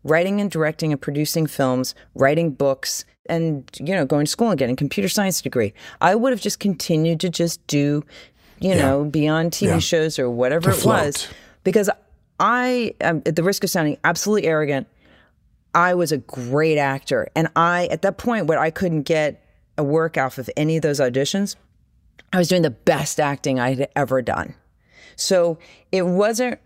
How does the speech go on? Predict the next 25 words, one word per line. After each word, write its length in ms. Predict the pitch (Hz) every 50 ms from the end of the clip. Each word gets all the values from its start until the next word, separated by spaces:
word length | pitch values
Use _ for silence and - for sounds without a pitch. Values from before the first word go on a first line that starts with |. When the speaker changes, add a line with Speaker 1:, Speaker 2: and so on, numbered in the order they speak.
| _ -
Speaker 1:
up 180 | - 170 170 -
to 260 | - - - 196 175
me. 580 | 160 151 151 147 147 151 165 175 196 208 196 - _ _ _ _ _ _ _ _ _ _ _ _ _ -
And 500 | 170 165 160 156 151 151 156 151 147 - - -
I 180 | - 165 165 165
love 680 | 160 151 147 147 147 147 151 156 160 165 165 160 147 147
what 120 | 143 135
I'm 320 | 131 127 131 131 127 113 - _ - 139 - _ -
doing 340 | - 160 151 147 139 135 135
now. 240 | 135 127 123 117
I 80 | 117 131
mean, 160 | 143 147 147
I 60 | 151
feel 200 | 151 - - 165
like 120 | 151 147 -
everything 460 | 131 160 165 180 175 165 180 170 160
I've 180 | 156 151 131 -
done 560 | 160 151 147 143 143 143 143 143 143 135 - _ _ _ _ -
before 920 | 156 147 - - - 156 147 143 139 143 143 143 139 139 139 139 131 - _ _ _ _ _ _ _ _ _ -
my 240 | 143 147 156 147 143
writing, 420 | - 143 151 147 147 147 147 147
directing, 320 | 131 143 135 135 - 143 135
and 80 | 131
producing 380 | - 139 135 139 - - 135 127
career 420 | - - 143 131 127 127 113 -